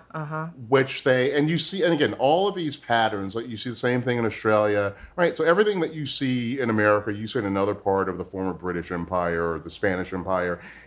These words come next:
Speaker 2: and the right to, you're like,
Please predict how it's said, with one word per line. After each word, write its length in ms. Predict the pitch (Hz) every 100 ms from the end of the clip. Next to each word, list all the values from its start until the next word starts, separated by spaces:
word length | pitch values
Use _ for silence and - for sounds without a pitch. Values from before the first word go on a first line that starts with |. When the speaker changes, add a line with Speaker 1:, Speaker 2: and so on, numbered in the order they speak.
| -
Speaker 2:
and 320 | 147 123 113 110 _ -
the 80 | 110
right 580 | 98 92 101 113 143 -
to, 520 | - 123 117 113 107 110 - - - - _
you're 180 | 147 143
like, 180 | 127